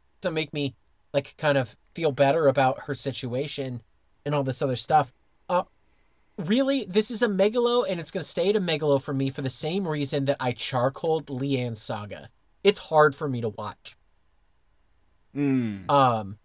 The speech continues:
Speaker 2: Okay.
Speaker 1: this is, it's a, it's, you know, it's very, it's very personal. The, I can understand and, and definitely, definitely, uh, uh, definitely see your justification for putting this a-,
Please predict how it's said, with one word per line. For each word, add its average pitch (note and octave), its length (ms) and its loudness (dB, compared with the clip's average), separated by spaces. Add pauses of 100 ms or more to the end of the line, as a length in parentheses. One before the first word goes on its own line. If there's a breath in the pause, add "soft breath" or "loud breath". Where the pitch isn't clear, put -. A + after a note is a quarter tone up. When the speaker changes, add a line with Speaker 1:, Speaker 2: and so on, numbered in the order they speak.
(140)
Speaker 2:
Okay. C#3 340 0
Speaker 1:
this D3+ 180 -2
is, F3+ 140 -2
it's F3+ 200 0
a, - 100 4 (200)
it's, D#3+ 240 -4
you E3+ 200 -4
know, D3+ 200 4
it's C#3+ 140 -2
very, D3+ 380 0
it's C#3+ 200 -10
very E3 260 2
personal. A#2 720 -6 (540)
The, D3+ 200 -4
I F3 180 6
can G#3 200 -2
understand F3 640 0
and, C3+ 420 -2
and C3+ 140 -6
definitely, F#3+ 520 -4 (540)
definitely, G3 680 0
uh, B2 240 -2 (2250)
uh, D3 240 2
definitely A3 380 2
see G#3+ 160 -2
your D#3+ 220 -4
justification C3+ 880 -2
for B2 120 -10
putting C3 260 -6
this A#2+ 160 -6
a-, A#2+ 140 -4